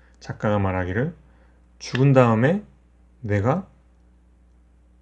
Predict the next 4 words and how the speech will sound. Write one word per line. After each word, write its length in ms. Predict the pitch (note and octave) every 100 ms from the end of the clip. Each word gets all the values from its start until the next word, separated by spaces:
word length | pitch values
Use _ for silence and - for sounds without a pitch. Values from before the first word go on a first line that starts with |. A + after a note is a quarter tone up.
| _ _ _ _ _ _ - - _ C3
이생을 560 | B2+ C3+ D#3+ D#3+ D3+
떠도는 540 | E3+ D#3+ D#3+ D3+ E3+ F3+
어떤 440 | A#2+ - E3 F#3+ - _ _ _ _ _
영이 480 | A2 A2+ D#3+ D3+ C#3+